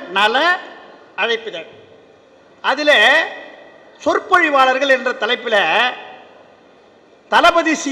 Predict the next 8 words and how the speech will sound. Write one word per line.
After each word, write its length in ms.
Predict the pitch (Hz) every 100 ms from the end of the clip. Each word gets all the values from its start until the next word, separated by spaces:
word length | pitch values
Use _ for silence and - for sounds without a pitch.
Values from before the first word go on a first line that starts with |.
| 285
என் 100 | 262
அண்ணாதுரை 460 | 240 247 254 233 185 - - - - - - - - _ - - - -
சொற்பொழிவாளர்கள், 840 | 214 214 240 240 226 214 240 240
அண்ணன் 220 | 220 262 220
சொன்ன 180 | 220 220
மாதிரி 180 | 240 254 214 220
ரெண்டு 280 | 254 277 247 220
மாலை 320 | 247 277 294